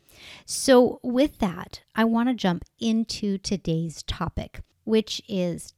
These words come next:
tying the success of your course or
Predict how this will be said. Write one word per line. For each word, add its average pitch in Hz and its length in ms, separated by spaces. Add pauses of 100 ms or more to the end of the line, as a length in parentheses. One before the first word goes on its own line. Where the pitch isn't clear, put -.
tying 220 680
the 175 300
success - 1040
of 196 260
your 165 300
course - 640
or 175 240